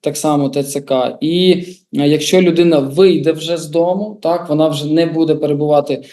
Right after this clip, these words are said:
в, в місці своєї приватної власності, наприклад, в квартирі, вона вийде на вулицю або в під'їзд, е, і у поліції будуть, ем,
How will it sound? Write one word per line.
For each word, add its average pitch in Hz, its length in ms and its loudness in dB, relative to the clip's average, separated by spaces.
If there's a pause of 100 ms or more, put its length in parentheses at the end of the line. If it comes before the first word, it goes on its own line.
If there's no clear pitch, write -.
(180)
в, 131 280 -6 (540)
в 127 180 -2
місці 151 460 0
своєї 143 360 2
приватної 139 520 0
власності, 127 500 -4
наприклад, 131 440 -4
в - 100 -18
квартирі, 165 460 -2
вона 156 220 2
вийде 147 360 2
на 139 120 2
вулицю 135 500 -2
або 131 160 -4
в 127 60 -10
під'їзд, 160 560 -2 (280)
е, 143 360 4 (100)
і 170 200 2
у 156 220 -2
поліції 165 600 0
будуть, 135 600 -2
ем, 123 840 -6